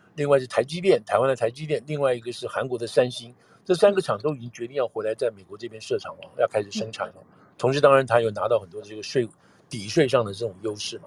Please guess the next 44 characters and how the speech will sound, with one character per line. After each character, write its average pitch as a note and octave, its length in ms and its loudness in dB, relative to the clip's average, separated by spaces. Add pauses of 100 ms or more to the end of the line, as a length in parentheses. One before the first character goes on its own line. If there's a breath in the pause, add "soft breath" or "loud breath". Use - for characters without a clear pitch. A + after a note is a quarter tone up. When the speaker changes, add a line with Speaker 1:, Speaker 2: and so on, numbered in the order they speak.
Speaker 1:
哦， - 80 -18 (380 loud breath)
所 D3+ 80 0
以 - 40 -8
这 B3+ 140 4
一 F#3 60 0
点 A#2 120 0
是 B2+ 160 -6
一 A#2 60 -4
个 A2+ 80 -8
很 F2+ 140 -6
重 A#2 160 -2
要。 G2+ 140 -2
当 C#3 140 8
然， C3+ 120 4
就 C#3 120 -2
是 B2 80 -4
把 F3+ 200 4
这 C3+ 80 0
个 B2+ 80 2
所 B2+ 160 0
有 C3 80 0
的 A2+ 100 -6
重 C#3+ 220 -4
要 A#2+ 100 2
的 A2+ 80 0
晶 C3 220 -16
片 B2+ 200 0
啊， G2+ 80 -6
什 G2+ 140 -12
么 F#2+ 60 -20
都， B2 120 0
你 A2 140 -16
都 B2 100 -6
要 C3 60 2
在 B2 80 -2
美 F#2 120 -12
国 G2 200 -20
帮 A2 100 -4
我 G2 140 -20
做， - 260 -6
你 G2+ 120 -20
不 - 80 -4
要 B2 40 4
在 A#2+ 140 2